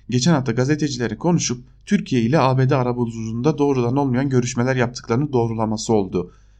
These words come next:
O açıklamalardan masadaki tartışma konusunun güvenli bölgenin nereleri kapsayacağı olduğu anlaşılıyor. Cilo'nun açıklamaları Y P G'nin Kürtleri geri gö-, dönmesi şartıyla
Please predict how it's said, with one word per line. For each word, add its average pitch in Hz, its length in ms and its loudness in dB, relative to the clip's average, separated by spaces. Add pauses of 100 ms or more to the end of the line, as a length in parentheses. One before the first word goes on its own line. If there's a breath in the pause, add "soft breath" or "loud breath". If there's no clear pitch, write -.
(100)
O 135 100 2
açıklamalardan 135 720 0
masadaki 135 440 -2
tartışma 147 440 0
konusunun 139 500 2 (360 soft breath)
güvenli 143 420 2
bölgenin 143 460 2
nereleri 143 420 2
kapsayacağı 113 520 0
olduğu 117 240 2
anlaşılıyor. 110 600 0 (400 soft breath)
Cilo'nun 151 360 2
açıklamaları 127 560 -2
Y 143 180 2
P 135 80 0
G'nin 139 220 2
Kürtleri 131 400 -2
geri 139 160 0
gö-, 131 300 0
dönmesi 127 380 2
şartıyla 127 640 0